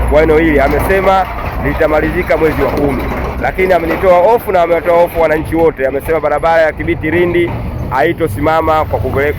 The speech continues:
kwa kupeleka usafiri. Wataendelea kupita abiria muda wote na wako tayari kuwakimbilia pale yanapotokea matatizo.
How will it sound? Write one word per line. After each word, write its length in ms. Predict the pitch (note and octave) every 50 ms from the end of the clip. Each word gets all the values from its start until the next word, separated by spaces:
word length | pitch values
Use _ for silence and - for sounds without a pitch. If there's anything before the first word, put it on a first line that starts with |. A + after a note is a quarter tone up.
| - -
kwa 100 | C#3+ C#3+
kupeleka 600 | - - D3+ D3 D#3 D3+ - D3+ D3 C#3+ C#3+ - - - - - - - - B2
usafiri. 440 | - C#3 B2 - - C#3+ C#3+ C3 - - - - - - - - - -
Wataendelea 580 | A#2 A#2 C3+ C3+ C#3 C#3 C#3 C#3+ D#3+ E3+ E3 D#3+
kupita 440 | D#3+ D3+ D3 E3 E3+ E3 D#3+ D#3
abiria 400 | C#3+ C#3+ D3 D3+ E3 E3+ E3 D#3
muda 280 | D3+ D#3 D#3+ D3+ D3 C3
wote 320 | C#3+ D#3 D3+ C#3+ - - C#3 - - - - - - - -
na 80 | A#2 B2
wako 260 | C#3+ D#3 D#3+ D#3+ D#3
tayari 320 | - D3+ D#3+ E3 E3 E3+
kuwakimbilia 520 | - D#3 D3 C3 D3+ C#3 C#3 D#3 E3 E3 D3+
pale 120 | - E3+ D#3+ D#3+
yanapotokea 420 | D3+ C3+ C3 C3+ B2+ D3+ D3+ C#3+
matatizo. 420 | C#3 B2+ A#2 A#2+ B2+ C3 C3 A#2